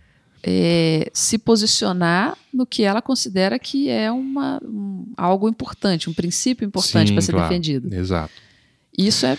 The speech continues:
Speaker 1: isso ok, tranquilo. Agora outra é ela passar a julgar,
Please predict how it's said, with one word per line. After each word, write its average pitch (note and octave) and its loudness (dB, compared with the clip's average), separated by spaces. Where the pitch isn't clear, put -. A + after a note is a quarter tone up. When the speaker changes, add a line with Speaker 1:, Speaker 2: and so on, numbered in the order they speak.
Speaker 1:
isso A3 2
ok, E3 2
tranquilo. F3+ 0
Agora F3 4
outra E4+ 0
é A#3+ 0
ela A3+ 0
passar - -2
a A3+ 2
julgar, G3+ 2